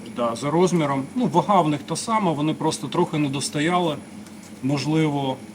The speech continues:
а, ось, але Лена їх видала. І, по суті,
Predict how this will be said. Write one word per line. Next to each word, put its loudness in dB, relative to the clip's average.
а, -8
ось, -4
але -4
Лена -2
їх -4
видала. -2
І, -4
по -6
суті, -2